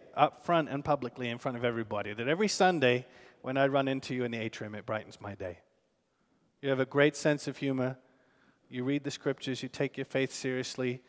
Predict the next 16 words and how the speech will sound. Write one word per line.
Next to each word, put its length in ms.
The 100
love 200
you 80
have 220
for 100
God 320
is 160
expressed 520
in 80
the 80
way 200
you 140
are 140
with 140
other 200
people, 440